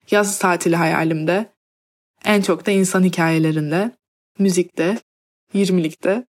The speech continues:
sinema, arkadaş, spor üçlüsünde ve seçim sonuçlarında,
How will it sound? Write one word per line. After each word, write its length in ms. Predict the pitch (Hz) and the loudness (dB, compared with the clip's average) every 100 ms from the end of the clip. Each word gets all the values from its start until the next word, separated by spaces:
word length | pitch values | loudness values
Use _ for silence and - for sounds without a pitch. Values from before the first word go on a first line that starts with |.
| _ _ _ - | _ _ _ -10
sinema, 520 | - 233 226 196 214 | 0 2 4 4 4
arkadaş, 500 | 202 202 190 185 220 | 2 2 2 2 0
spor 260 | - 208 | 0 0
üçlüsünde 640 | 202 - 180 - 156 180 269 | 2 0 -4 -4 -4 -4 -4
ve 80 | 220 | -4
seçim 360 | 202 196 226 208 | -2 -2 0 0
sonuçlarında, 840 | 185 170 165 170 160 160 160 | 2 2 2 0 2 0 0